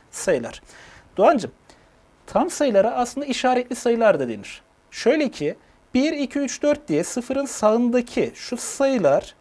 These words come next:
aslında pozitif sayılardır veya pozitif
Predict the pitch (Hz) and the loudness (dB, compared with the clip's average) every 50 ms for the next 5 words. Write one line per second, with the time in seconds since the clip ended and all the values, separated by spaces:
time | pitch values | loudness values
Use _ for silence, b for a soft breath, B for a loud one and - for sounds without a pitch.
0 | _ _ _ _ - 220 254 254 - - 254 277 302 - - 285 302 254 - - | _ _ _ _ -2 0 0 0 0 0 0 0 -2 0 -2 -2 -2 -2 -2 -6
1 | 151 - - - 135 120 117 113 110 107 107 135 185 - - - - - _ _ | -8 -8 -4 -4 -4 -4 -2 -4 -4 -6 -4 -4 -6 -6 -6 -10 -16 -20 _ _
2 | _ _ _ _ 180 185 196 208 226 226 - - 180 196 233 262 254 240 - 226 | _ _ _ _ -2 0 2 2 0 0 -4 -4 -4 -4 -2 -4 -6 -4 -2 -2
3 | 233 254 285 | -2 -2 -4